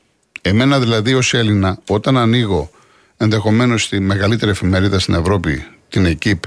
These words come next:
και μου γράφει ότι τουλάχιστον κρατήσαμε το αίτητο. Αυτό ήταν το βασικό θέμα. Τουλάχιστον εμένα με ανεβάζει σαν Έλληνα. Γιατί είμαι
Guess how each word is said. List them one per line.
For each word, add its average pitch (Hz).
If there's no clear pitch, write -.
και -
μου 98
γράφει 104
ότι 110
τουλάχιστον 110
κρατήσαμε 131
το 143
αίτητο. 120
Αυτό 165
ήταν 123
το 95
βασικό 80
θέμα. 73
Τουλάχιστον 101
εμένα 190
με 190
ανεβάζει 190
σαν 78
Έλληνα. 71
Γιατί 101
είμαι 143